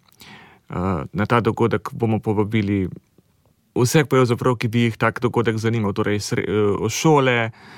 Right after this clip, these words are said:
in, eh, drugo širšo javnost, seveda tudi slepe in slabovidne, da se nam pridružijo, da družabne igre preizkusijo in povedo svoje izkušnje, ki nam bodo koristile tudi pri našem nadaljnjem delu. Eh,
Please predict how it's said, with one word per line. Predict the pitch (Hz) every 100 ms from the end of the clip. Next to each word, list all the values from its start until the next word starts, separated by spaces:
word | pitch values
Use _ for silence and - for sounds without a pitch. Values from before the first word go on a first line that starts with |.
| - -
in, | 117 120 110
eh, | 104
drugo | 104 120 120 110
širšo | - 120 110 110
javnost, | 113 117 113 110
seveda | 107 107
tudi | 104 101 107
slepe | - 104 95
in | 98
slabovidne, | 104 101 107 120 113 104 - - - -
da | 113
se | 107 104
nam | 98
pridružijo, | - 104 98 139 139 127 123 113 71
da | 98 107 101
družabne | 113 107 110 101 104
igre | 101 104 98
preizkusijo | 95 98 - 165 - 131 117 110 - - - - -
in | 135 139
povedo | 123 117 110 101 110 104 -
svoje | - 107 101 98
izkušnje, | - - - 107 98 98
ki | 101
nam | 101
bodo | 101 98 92 92
koristile | - 113 110 101 101
tudi | - 95
pri | - 101
našem | 95 95 98 98
nadaljnjem | 98 98 95 95 95
delu. | 92 85 92 - - - - - - -
Eh, | 92 92